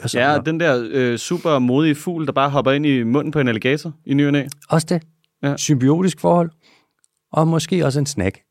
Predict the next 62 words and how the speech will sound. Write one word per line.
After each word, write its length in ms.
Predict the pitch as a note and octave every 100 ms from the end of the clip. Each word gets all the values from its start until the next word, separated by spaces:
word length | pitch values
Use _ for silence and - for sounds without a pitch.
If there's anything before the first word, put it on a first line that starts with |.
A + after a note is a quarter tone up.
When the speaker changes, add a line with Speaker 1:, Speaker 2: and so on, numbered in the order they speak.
| -
Speaker 2:
Man 100 | A#2+
ser 160 | F3
det 100 | F3
også 160 | D3+ D#3+
ret 60 | D#3+
meget 120 | D3
med 80 | A#2
fisk, 260 | - F3+
gør 120 | F#3
man 120 | E3 F3
ikke? 120 | F3 _ _ _ _ _ A#2 G#2+
Speaker 1:
Jo, 320 | F2 F#2 E3
at 160 | F#3+
de 40 | -
har 80 | D3+
det 100 | D3+
der, 80 | D3
hvor 120 | D3
de 100 | C#3+
renser 340 | G#2 A2 D#3
hinanden. 360 | D#3+ C#3+ C#3+ E3
Speaker 2:
Ja. 120 | D3+ D#3 - _
Speaker 1:
Og 100 | B2+
hvalhajer, 580 | G2+ G2 A#2+ C3+ D3+ C3+
de 160 | C#3
kommer 240 | C#3 C#3+ B2+
hen 120 | A#2+
til 120 | -
sådan 100 | -
nogle 100 | B2+
stationer, 580 | - B2 - B2 - D3+
hvor 180 | C3+ A#2
så 120 | -
kommer 200 | B2 C3+
der 60 | A#2
fisk 360 | - B2+ - -
ud 60 |
og 120 | A#2+ A2+ - - -
renser 400 | G2+ F#2 G2 -
dem 180 | C3 C3
og 140 | A2+ F#2+ - -
svømmer 300 | - A#2 G2
ind 100 | A2+
i 40 |
munden 360 | A#2 G2 A2+ D3
på 100 | B2+
Speaker 2:
Så 160 | A#2+
Speaker 1:
dem, 80 | A#2+
og 120 | B2 C3+
Speaker 2:
Shark's 140 | -
Tale 280 | F#3+ D3 B2+
er 40 |
jo 60 | A#2+
i 20 |
virkeligheden 400 | A#2 D3+ D3 B2
bare 160 | A2 B2+
en 80 | B2
dokumentar? 500 | A#2+ G#2+ G#2+ C#3+ D#3+ - _ _ -
Speaker 1:
Ja, 120 | A2 - -
ja, 100 | C#3+
faktisk. 260 | D#3+ D#3+
<laughs> 60 | -